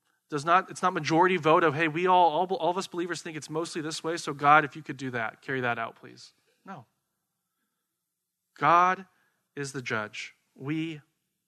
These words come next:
are not. Verse five continues, "One person considers one day more sacred than another. Another considers every day alike. Each of them should be fully convinced in their own mind."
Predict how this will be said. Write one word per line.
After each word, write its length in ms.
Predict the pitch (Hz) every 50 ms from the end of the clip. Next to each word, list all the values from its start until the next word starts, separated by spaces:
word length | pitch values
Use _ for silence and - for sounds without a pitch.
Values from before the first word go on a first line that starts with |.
| _ _ _ _ -
are 140 | 127 123
not. 380 | 113 113 107 104 104 _ _ _ _ _ _ _ _ _ _ _ _ _ _ _ _ _ _ _ _ _ _ _ _ _ _ _ _ _ _ _ _ _ _ _ _ _ _ _ _ _ _ _ _ _ _ _ _ _ _ _ _ _ _ _ _ _ _ _ _ _
Verse 180 | 139 143 135 -
five 240 | - 156 151 151
continues, 420 | - 160 147 - 160 160 156 143 143
"One 160 | 170 180 -
person 340 | - 196 196 185 - 190 180
considers 460 | 151 180 170 160 - 180 170 151 143
one 160 | 170 180 190
day 140 | 190 185 185
more 160 | 185 180 175
sacred 380 | - - - 180 185 - 185 165
than 100 | 175 175
another. 380 | 170 160 156 147 147 151 151
Another 280 | 151 147 151 165 170 175
considers 420 | - 185 160 - 175 165 160 147
every 200 | 156 156 170 180
day 140 | 156 160 156
alike. 360 | 156 151 147 135 127 127 123 -
Each 220 | 180 208 208 - 214
of 80 | 180
them 220 | 170 160 156 156 - - - - - -
should 140 | - - 160
be 100 | 160 156
fully 360 | - - 220 247 254 262 247
convinced 580 | - 226 208 175 165 170 160 160 156 - - - _
in 220 | - 190 202 208 202
their 240 | 190 185 190 180 -
own 220 | 170 170 175 165
mind." 440 | 160 151 147 147 139 123 120 117 110